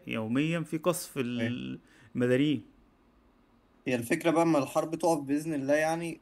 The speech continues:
Speaker 2: ويتم إعادة إعمار ال-، إعادة إعمار غزة، طب هو م-، ليه ما بيبقاش في احتياطات إن في حرب مثلًا هتحصل تاني، أو ممكن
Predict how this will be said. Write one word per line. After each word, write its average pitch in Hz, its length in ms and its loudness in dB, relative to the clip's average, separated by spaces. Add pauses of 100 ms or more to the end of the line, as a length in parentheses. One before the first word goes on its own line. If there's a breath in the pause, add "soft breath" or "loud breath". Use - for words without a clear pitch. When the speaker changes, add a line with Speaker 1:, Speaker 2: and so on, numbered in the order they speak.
Speaker 2:
ويتم 120 500 0
إعادة 151 260 2
إعمار 135 320 -2
ال-، 127 280 -6
إعادة 131 420 -2
إعمار 131 260 -4 (100)
غزة، 113 300 -8 (760)
طب 123 180 -2 (120)
هو 165 240 4
م-، 151 180 0
ليه 147 200 4
ما 180 140 0
بيبقاش 135 340 -4
في - 80 -6
احتياطات 151 500 -2
إن 131 160 -2
في 156 120 -6
حرب 156 320 -2
مثلًا 143 440 -2
هتحصل 135 400 -4
تاني، 120 400 -2
أو 110 200 -4 (340)
ممكن 156 320 2